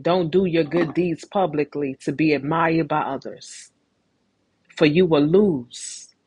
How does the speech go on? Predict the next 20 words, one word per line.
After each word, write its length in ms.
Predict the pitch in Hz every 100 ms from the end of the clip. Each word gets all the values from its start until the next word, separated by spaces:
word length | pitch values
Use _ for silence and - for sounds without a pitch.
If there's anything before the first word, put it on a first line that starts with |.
| _ _ _ _ _ _ _ _
Come 220 | - 214 196
on 140 | 170
now, 240 | 170 175 175
we 120 | 190
tired 320 | - 196 180
of 140 | 156 147
losing. 500 | 185 185 185 196 196 _ _ _ _ _ _
The 80 | 165
Lord 240 | 190 202 190
said, 280 | - 175
"You 100 | 165 185
will 120 | 170
lose 640 | 175 240 269 240 160 -
the 120 | 156
reward 580 | 147 147 143 143 110 78 _
from 300 | - 165 156
your 180 | 143 151
Father 440 | 143 165 143 131 131
in 120 | 131
heaven 520 | 151 147 113 113 -